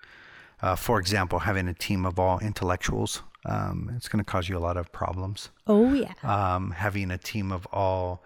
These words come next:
Speaker 1: happy-go-lucky, party-friendly people, you're gonna have some <laughs> serious problems.
Speaker 2: <laughs>
Speaker 1: Um, so it doesn't matter, like, when you, when you have a team or, or, or stuff, like, if there's not, like, diversity, then there's not, uh, different thoughts and stuff, so.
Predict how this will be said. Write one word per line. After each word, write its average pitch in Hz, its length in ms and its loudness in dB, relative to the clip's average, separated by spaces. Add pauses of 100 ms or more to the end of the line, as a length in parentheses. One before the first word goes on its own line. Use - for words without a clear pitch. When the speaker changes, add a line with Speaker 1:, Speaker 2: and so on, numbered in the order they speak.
(200)
Speaker 1:
happy-go-lucky, 101 800 0
party-friendly 98 760 0
people, 107 500 2
you're 98 140 -2
gonna 92 140 -2
have 92 200 -4
some - 180 -8
<laughs> - 120 -4
serious 117 340 2
problems. 247 580 4
Speaker 2:
<laughs> - 60 4 (400)
Speaker 1:
Um, 123 480 4
so 143 220 4
it 123 100 2
doesn't 151 300 4
matter, 117 420 4
like, 104 260 2
when 104 120 2
you, 98 260 0 (220)
when 110 100 0
you 110 80 2
have 131 160 4
a 123 40 2
team 104 500 2
or, 98 200 2
or, 101 280 -2
or 95 160 -4
stuff, - 440 -2
like, 92 240 -2 (600)
if 110 240 -4
there's 110 200 0
not, 117 280 2
like, 107 320 0
diversity, 113 640 2
then 101 320 0
there's 92 400 -2
not, 90 260 -4
uh, 90 120 -4
different 92 320 -6
thoughts 90 360 0
and 92 120 -6
stuff, - 280 -6
so. 98 280 -4